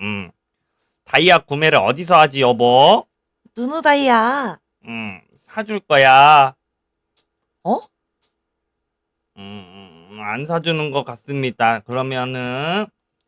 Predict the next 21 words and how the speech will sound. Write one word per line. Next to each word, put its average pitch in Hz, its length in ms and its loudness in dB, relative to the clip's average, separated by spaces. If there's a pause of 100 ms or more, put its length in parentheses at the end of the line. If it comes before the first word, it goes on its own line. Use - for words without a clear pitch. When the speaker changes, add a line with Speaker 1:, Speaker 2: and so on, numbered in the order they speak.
(120)
Speaker 1:
시작해 - 440 -2
볼게요. 139 1040 4
음, 110 440 -14 (1160)
오늘 151 560 -6
해볼 185 280 -6
거는 151 840 -2 (260)
룬 147 280 -2
강화입니다. 135 1000 2 (640)
제 147 260 -2
계정이 135 800 -2
네 117 180 2
계정이라 143 800 4 (220)
오늘 139 280 0
모두 123 560 4
해보려 143 360 4
합니다. 113 520 0 (460)
지금 151 640 2
영상을 143 480 -2
찍고 175 320 -6
있는 143 460 -2
시간은 160 640 -2